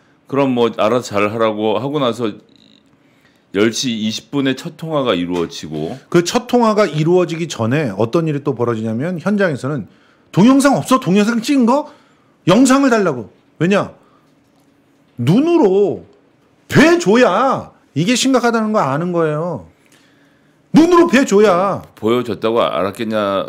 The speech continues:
Speaker 1: 싶은 것은 오후 두 시에 최순실이 올 때까지는 꿈뻑꿈뻑 눈만 뜨고 관저에서 나오지 않고 있다가
Speaker 2: 맞습니다.
Speaker 1: 두 시에 미용사 부르라는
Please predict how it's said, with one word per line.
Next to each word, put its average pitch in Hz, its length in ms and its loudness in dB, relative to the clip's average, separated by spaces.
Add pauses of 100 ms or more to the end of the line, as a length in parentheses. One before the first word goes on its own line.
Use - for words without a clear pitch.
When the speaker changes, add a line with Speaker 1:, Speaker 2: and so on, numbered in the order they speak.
(100)
Speaker 1:
싶은 131 460 -10
것은 110 340 -4
오후 110 260 -2
두 110 140 -10
시에 113 160 -6
최순실이 151 440 -8
올 101 140 -4
때까지는 104 520 -6
꿈뻑꿈뻑 143 560 -6
눈만 98 340 -6
뜨고 95 300 -6 (120)
관저에서 95 560 -4
나오지 80 340 -4
않고 73 300 -12
있다가 - 200 -10
Speaker 2:
맞습니다. 82 400 -8 (560)
Speaker 1:
두 101 140 -8
시에 113 600 0
미용사 123 640 -2
부르라는 92 800 -2